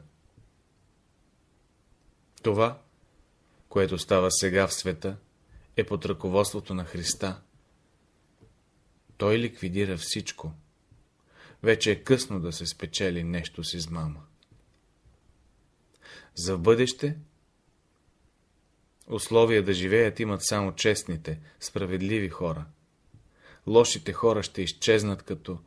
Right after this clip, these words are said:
предпотопните животни. Животът има смисъл да сме във връзка с източника, от който сме излезли, с нашия баща, който ни пази и винаги е в нас.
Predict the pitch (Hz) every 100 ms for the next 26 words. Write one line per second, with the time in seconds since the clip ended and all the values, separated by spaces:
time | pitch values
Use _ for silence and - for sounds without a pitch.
0 | _ _ _ - 107 - 101 - 104 -
1 | 82 80 73 76 78 76 76 76 - _
2 | _ _ _ _ _ _ _ _ _ _
3 | _ _ _ _ - - - - 110 135
4 | 165 156 151 143 - 127 135 - 98 87
5 | 90 95 90 90 87 101 - 92 - 101
6 | - 90 95 90 - 85 - - - _
7 | 92 - 104 92 - - 92 90 95 107
8 | 85 80 78 _ _ _ - - 98 95
9 | - 87 82 80 - - 117 143 _ _
10 | _ _ - 80 85 82 82 80 98 95
11 | 95 135 - _ _ _ _ _ _ _
12 | _ _ _ _ _ _ _ _ _ _
13 | _ _ - 98 87 82 82 87 - 104